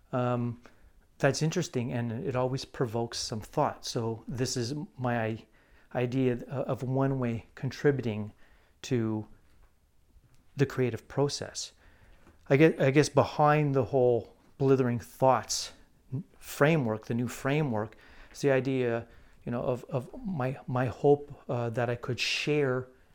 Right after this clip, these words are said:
inspiration to inspire creativity.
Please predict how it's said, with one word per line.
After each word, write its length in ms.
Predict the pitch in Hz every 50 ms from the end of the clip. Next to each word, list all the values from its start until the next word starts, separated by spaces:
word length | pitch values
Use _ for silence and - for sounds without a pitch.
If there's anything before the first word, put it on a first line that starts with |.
| _ - - - _ _ _ _ _ _ _ _ _ _ _ -
inspiration 1000 | 156 151 - - - - 127 120 127 135 147 151 151 - 123 110 110 113 107 - - _ _ _ - - - _ _ _ _ _ _ _ _ _
to 180 | - - 139 131
inspire 800 | 127 117 - - - 127 117 139 123 123 123 120 110 107 104 - - - - - _ _
creativity. 600 | - - 117 113 117 - - 196 208 - 101 -